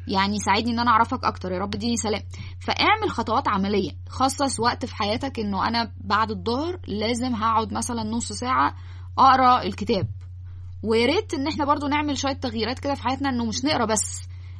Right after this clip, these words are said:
أصل قرينا كتير قوي قبل كده، بس ممكن يكون الكلام مش فاهمينه، أو ممكن نكون بنفسره يعني بحسب خبراتنا وحسب فهمنا، ويكون هو ليه معاني مختلفة. فحاول تقرأ وتدرس. في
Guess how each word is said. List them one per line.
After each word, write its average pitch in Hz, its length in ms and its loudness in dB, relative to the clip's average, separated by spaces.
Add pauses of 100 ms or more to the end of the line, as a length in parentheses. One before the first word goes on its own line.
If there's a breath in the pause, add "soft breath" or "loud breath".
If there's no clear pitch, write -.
(100)
أصل 226 180 0
قرينا 285 320 4
كتير - 260 0
قوي 254 220 4
قبل - 160 -4
كده، 190 280 -4 (400 loud breath)
بس 196 180 -2
ممكن 285 220 2
يكون 277 200 0
الكلام 254 320 -2
مش 247 140 -2
فاهمينه، 220 420 0
أو 220 80 0
ممكن 262 180 -2
نكون 294 220 0
بنفسره 269 680 2 (760 loud breath)
يعني 226 560 2
بحسب 226 920 0
خبراتنا 277 420 2
وحسب 277 300 0
فهمنا، 254 360 -2
ويكون 294 300 0
هو 339 160 0
ليه 330 160 -4
معاني 320 260 2
مختلفة. 294 460 -2 (340 loud breath)
فحاول 359 380 6
تقرأ 320 280 4
وتدرس. 262 480 0
في 285 420 0